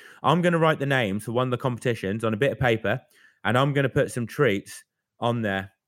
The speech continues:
and, um, I'm gonna let my dog pick one of the treats,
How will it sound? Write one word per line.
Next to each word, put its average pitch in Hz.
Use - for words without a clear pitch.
and, 101
um, 104
I'm 117
gonna 123
let 151
my 123
dog 117
pick 131
one 123
of 113
the 110
treats, 110